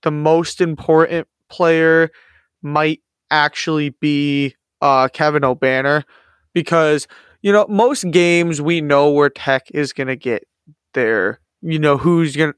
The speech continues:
we've gotten to the point where we know that between, uh, um, a healthy T J,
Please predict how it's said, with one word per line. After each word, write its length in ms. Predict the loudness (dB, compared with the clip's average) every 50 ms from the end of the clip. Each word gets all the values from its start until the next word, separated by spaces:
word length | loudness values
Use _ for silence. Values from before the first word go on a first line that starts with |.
| _ _ -10
we've 260 | -4 0 0 0 2
gotten 240 | 2 2 2 2 0 0
to 120 | 0 0
the 80 | 0 -2
point 340 | _ -2 -2 0 0 0
where 380 | 0 2 2 4 4 2 2 0 -4 -20 -20 -20 _ _ -4
we 160 | -2 -2 -2
know 380 | 0 0 2 2 2 2 2 0
that 300 | 0 0 0 -2 -4 _ -6 -6
between, 800 | -6 -6 -6 -8 -4 -4 -2 -2 -2 -2 -2 -4 -6 -8 -12 -14 _ _ _ _ _ _ _ _ _ -6
uh, 440 | -2 0 2 2 2 0 0 -2 -4 _ _ _ _ _ _ _ _ _ _ _ _ _ _ _ -12
um, 380 | -8 -8 -8 -8 -10 -12 -16 -20 _ -6 -4
a 80 | -4 -2
healthy 400 | 0 -2 -2 0 0 -2 -4 -4
T 320 | -6 -6 -4 -4 -4 -4
J, 560 | 0 0 2 2 4 4 2 2 2 0 -2